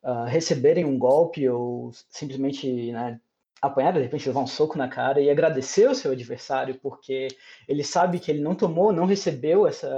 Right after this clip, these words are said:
esse soco na cara por raiva ou por alguma coisa emotiva, mas mostrou pra ele onde ele pode melhorar naquilo que ele quer ser melhor, onde que ele sabe onde vai poder melhorar essa defesa.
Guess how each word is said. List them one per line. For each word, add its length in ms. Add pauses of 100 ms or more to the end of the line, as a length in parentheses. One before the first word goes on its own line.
(840)
esse 160
soco 300
na 100
cara 340
por 420
raiva 680
ou 200
por 540
alguma 260
coisa 220
emotiva, 460
mas 280
mostrou 360
pra 180
ele 240
onde 220
ele 120
pode 320
melhorar 720 (520)
naquilo 420
que 120
ele 100
quer 160
ser 140
melhor, 440 (680)
onde 220
que 80
ele 180
sabe 400
onde 140
vai 160
poder 260
melhorar 320
essa 160
defesa. 380